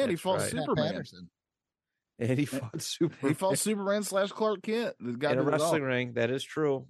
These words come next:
Speaker 2: That is true.
Speaker 1: All right, so here's the, here's the full list, right? Drew Carey, Snoop Dogg, Ozzy Osbourne.
Speaker 3: What?
Speaker 1: William the Refrigerator Perry.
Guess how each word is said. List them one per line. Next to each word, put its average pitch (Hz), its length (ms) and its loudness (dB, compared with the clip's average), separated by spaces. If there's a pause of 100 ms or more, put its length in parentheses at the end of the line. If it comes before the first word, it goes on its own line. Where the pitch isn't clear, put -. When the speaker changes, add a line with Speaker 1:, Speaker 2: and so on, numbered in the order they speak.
(140)
Speaker 2:
That 113 160 0
is 123 100 -4
true. - 220 -8
Speaker 1:
All 143 60 2
right, 139 120 0
so 160 140 0
here's 220 260 0
the, 202 200 0
here's 202 260 0
the 208 80 -2
full 185 320 -2
list, 139 320 -4 (240)
right? 139 240 0 (600)
Drew 196 220 2
Carey, 151 440 0 (1160)
Snoop 220 600 -2
Dogg, 143 460 0 (1300)
Ozzy 233 380 4
Osbourne. 139 720 0 (480)
Speaker 3:
What? 220 180 -4 (880)
Speaker 1:
William 214 480 2
the 196 80 2
Refrigerator 220 960 0
Perry. 147 480 -2